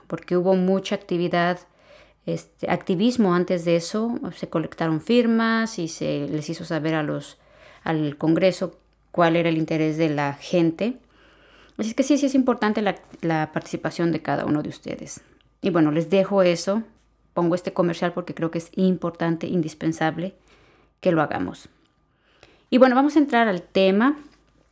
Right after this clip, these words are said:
El tema va a girar en torno a Olga Kotelko. Ella era una ciudadana canadiense de padres ucranianos. Murió a los noventa y cinco años,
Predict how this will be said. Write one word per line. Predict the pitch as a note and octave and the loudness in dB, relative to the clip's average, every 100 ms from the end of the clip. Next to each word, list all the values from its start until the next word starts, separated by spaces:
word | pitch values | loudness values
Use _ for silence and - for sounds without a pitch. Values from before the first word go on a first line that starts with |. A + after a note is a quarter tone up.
| _ _ _ _ - _ - | _ _ _ _ -20 _ 0
El | G3+ G3+ | 0 4
tema | C#4 D4 D4 C#4 D4+ - - _ F3+ | 6 6 6 2 0 -6 -20 _ -4
va | G#3+ | -2
a | |
girar | G#3+ G#3+ G#3 - | 0 0 0 0
en | F#3+ E3+ | 0 0
torno | - G3+ G3 G3+ G#3 B3+ - _ - - - | 2 4 4 2 2 -2 -6 _ -20 -20 -8
a | F3+ F3 - - | 0 0 0 2
Olga | G3 G#3 A3+ A#3 A#3+ A#3+ _ - | 4 4 2 2 0 -4 _ -4
Kotelko. | F3+ - G3 G3+ - C#4+ D#4+ - _ _ _ - - _ | -4 2 0 0 0 -2 -2 -16 _ _ _ -20 -20 _
Ella | F#3+ F#3 F#3+ F#3 | -4 0 0 2
era | F3+ F3+ F3 | 0 2 2
una | F3 F3 F3 E3 D#3 - - - - _ _ _ | 4 4 4 2 -2 -6 -20 -20 -20 _ _ _
ciudadana | - G#3+ F#3+ F#3 F#3+ F#3+ | 2 4 4 4 0 -2
canadiense | - F3 E3+ E3+ F#3 F#3+ - C4 D4+ - _ _ _ | 0 2 2 2 0 0 -2 -4 -4 -12 _ _ _
de | D#3+ F3+ | -6 -4
padres | - F3 E3+ F3 E3+ E3 - - _ | 0 0 2 2 2 0 -6 -18 _
ucranianos. | - F3 F3 E3 E3 F3 C4 C#4+ - - _ - | -4 -2 2 4 4 2 -2 -4 -18 -20 _ 0
Murió | F3+ F3 F3 | 0 2 2
a | |
los | F3 E3+ - | 0 -4 -6
noventa | - E3+ E3 D#3 D#3 | -4 0 0 0 -4
y | |
cinco | - G3 G3 G#3 | -6 -8 -2 -2
años, | F#3+ F#3 G3+ A#3 | 0 0 -2 -6